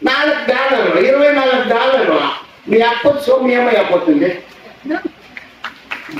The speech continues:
జర్మనీలో, జర్మనీలో ఒక గంటకి one hour thirty-two dollar. One hour. Thirty-two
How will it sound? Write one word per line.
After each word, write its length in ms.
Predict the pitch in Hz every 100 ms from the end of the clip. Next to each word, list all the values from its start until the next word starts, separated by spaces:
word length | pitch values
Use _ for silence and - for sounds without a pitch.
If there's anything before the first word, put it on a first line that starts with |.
| 240
జర్మనీలో, 720 | 285 302 311 330 320 320 285 294 311 320 330 311 - - - - - - - - - - - - -
జర్మనీలో 800 | - 294 302 302 311 311 277 254 277 294 311 294 254 - - - - 285 254 - 208
ఒక 200 | 269 311 311 285
గంటకి 520 | 277 285 294 294 226 202 226
one 140 | 277 277 262
hour 300 | 254 262 254 - - -
thirty-two 600 | 226 240 240 254 254 226 220
dollar. 320 | 180 180 175 - - - - - - - 202
One 180 | 240 254 226
hour. 240 | 208 208 185 - - - - - -
Thirty-two 720 | 208 220 214 285 285 - 294